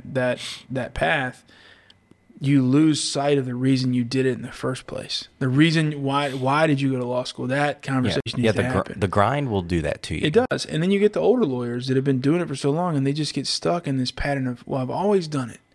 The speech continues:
Speaker 1: It's always been this way for me, and it's always been, you know, X, Y, or Z." Well, in the meantime, what happens generally is there's a, there's a very high incident rate of, you know, drug and alcohol abuse.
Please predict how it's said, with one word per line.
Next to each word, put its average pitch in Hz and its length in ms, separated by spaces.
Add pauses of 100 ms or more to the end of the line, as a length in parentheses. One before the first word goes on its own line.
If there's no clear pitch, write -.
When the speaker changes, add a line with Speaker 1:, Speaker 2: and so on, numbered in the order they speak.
(460)
Speaker 1:
It's 147 160
always 180 260
been 180 200
this 160 200
way 147 160
for 139 120
me, 135 260
and 127 80
it's 127 120
always 151 220
been, 143 400
you 143 100
know, 127 280 (640)
X, 156 260
Y, 143 140
or 131 100
Z." 131 380
Well, 139 280 (100)
in 196 280
the 156 80
meantime, 151 680 (440)
what 139 200
happens 151 480
generally 135 420
is 123 140
there's 123 240
a, 120 240 (120)
there's 127 200
a 123 60
very 139 320
high 139 340
incident 135 560
rate 127 320
of, 117 500 (120)
you 131 120
know, 117 100
drug 131 320
and 127 100
alcohol 127 460
abuse. - 420